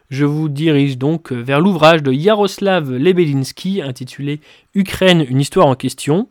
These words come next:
publié aux éditions de l'Harmattan. En plus du contenu proposé occasionnellement sur notre radio,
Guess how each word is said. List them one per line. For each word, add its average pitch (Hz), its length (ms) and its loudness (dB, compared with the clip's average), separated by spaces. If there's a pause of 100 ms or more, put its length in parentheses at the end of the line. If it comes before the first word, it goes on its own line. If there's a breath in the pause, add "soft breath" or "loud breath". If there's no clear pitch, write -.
(100)
publié 131 480 -6
aux 160 80 0
éditions 131 400 -8
de 151 60 -4
l'Harmattan. 151 520 -4 (960 soft breath)
En 127 100 -6
plus 175 300 -6
du 131 120 -8
contenu 135 760 -2
proposé 135 460 -4
occasionnellement 139 720 -2
sur 139 120 -10
notre 123 280 -10
radio, 170 400 -2